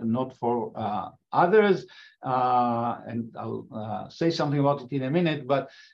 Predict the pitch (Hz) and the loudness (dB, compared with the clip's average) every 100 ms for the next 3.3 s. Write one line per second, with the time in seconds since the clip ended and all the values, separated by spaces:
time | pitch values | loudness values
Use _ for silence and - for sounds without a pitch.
0 | - 135 190 202 180 175 170 170 - _ | -8 0 2 6 8 8 4 2 -4 _
1 | 151 156 175 185 175 151 139 143 143 143 | -12 -2 2 2 0 -2 -2 -2 -4 -6
2 | 175 190 165 135 120 160 160 151 151 156 | -4 -4 -4 -6 -4 -4 -4 -6 -6 -6
3 | 147 135 131 | -6 -6 -6